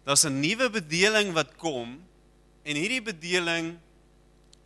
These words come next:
gaan ander aanbidding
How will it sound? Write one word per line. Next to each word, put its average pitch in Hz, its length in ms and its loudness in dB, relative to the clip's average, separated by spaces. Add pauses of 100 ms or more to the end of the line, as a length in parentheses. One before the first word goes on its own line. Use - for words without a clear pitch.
gaan 156 480 0 (1400)
ander 226 480 0 (1160)
aanbidding 135 720 -4